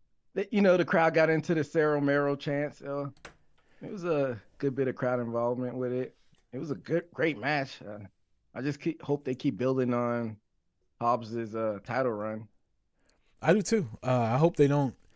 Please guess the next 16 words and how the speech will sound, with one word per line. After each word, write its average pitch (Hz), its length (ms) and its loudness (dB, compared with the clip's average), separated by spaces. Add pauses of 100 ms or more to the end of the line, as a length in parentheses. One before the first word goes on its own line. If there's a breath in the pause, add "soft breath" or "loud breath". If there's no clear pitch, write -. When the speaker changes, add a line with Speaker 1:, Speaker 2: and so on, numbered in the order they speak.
(260 soft breath)
Speaker 2:
hot 147 200 2
potato 127 380 0
the 107 80 -2
title. 120 320 2
Like, 90 260 -6
let 110 200 -2
him 120 260 -2
get 110 260 -2
it 110 180 -4
and 98 140 -8
establish 98 640 -4
it. 90 140 -10
Like, 90 240 -8 (420 soft breath)
I - 140 -2
feel 135 160 4
like, 120 340 4